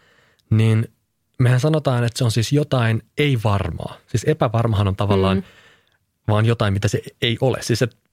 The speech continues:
Speaker 1: jos mä sanon, että hei, minä ei lennän, minä ei juokse, minä ei pompin, niin kukaan ei tiedä, mistä mä puhun. Jos mä sanon, että mä kävelen, niin se ei auta, että mä sanon, minä ei uin, eiks vaan?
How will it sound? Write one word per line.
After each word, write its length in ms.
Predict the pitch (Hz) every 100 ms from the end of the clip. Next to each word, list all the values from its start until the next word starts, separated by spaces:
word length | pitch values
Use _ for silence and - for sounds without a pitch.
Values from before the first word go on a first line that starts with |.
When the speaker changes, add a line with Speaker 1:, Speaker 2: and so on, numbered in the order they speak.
| -
Speaker 1:
jos 200 | 143 127
mä 60 |
sanon, 220 | 143 147 127
että 100 | -
hei, 120 | 127
minä 220 | 131 127
ei 240 | 160 139 127
lennän, 440 | 135 107 98 98 - - _
minä 180 | 123 117
ei 360 | 131 135 127 110
juokse, 540 | 135 131 - - - 104
minä 160 | 110
ei 180 | 131 120
pompin, 500 | - 131 101 - - - - -
niin 100 | 170
kukaan 280 | 214 160
ei 80 | 123
tiedä, 220 | - 123
mistä 220 | 113 220 123
mä 20 |
puhun. 360 | 196 117 85 - _ _ _
Jos 140 | 127 135
mä 60 |
sanon, 200 | 156 151
että 120 | 117
mä 60 | 120
kävelen, 460 | 156 156 98 85 107
niin 100 | 107 _ _ _ -
se 120 | 139
ei 60 |
auta, 220 | 151 156 113
että 100 | 107
mä 40 |
sanon, 280 | 117 107 113
minä 200 | 113 113
ei 240 | 131 120 117
uin, 380 | 123 101 - - - -
eiks 260 | 107 - -
vaan? 180 | 262